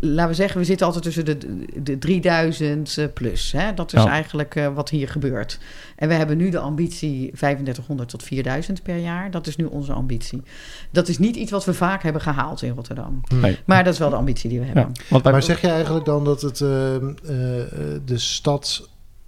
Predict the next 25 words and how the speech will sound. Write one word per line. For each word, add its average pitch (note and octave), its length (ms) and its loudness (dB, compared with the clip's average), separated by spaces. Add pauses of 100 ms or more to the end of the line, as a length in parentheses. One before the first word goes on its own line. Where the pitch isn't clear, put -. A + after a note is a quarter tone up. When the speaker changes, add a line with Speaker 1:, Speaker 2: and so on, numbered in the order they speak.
(180)
Speaker 3:
een B2+ 420 2
populariteit C3+ 800 2
heeft C#3+ 440 2
gekregen C#3 560 0
waar C3 180 2
we C3 60 2
niet C3+ 200 2
aan C3 140 4
gewend C3 340 2
zijn B2+ 280 0
en B2 100 0
waar B2+ 220 2
we C3 80 0
nog C3 260 0
aan, B2+ 300 2 (300)
a-, - 180 -2 (500)
eh, C3 280 0
aan, C3+ 140 0
aan B2+ 100 4
het A#2 140 2
wennen E3+ 340 2
zijn? A#3 420 0 (220)
Is C3 180 -2
dat C#3+ 200 2
een C#3 320 2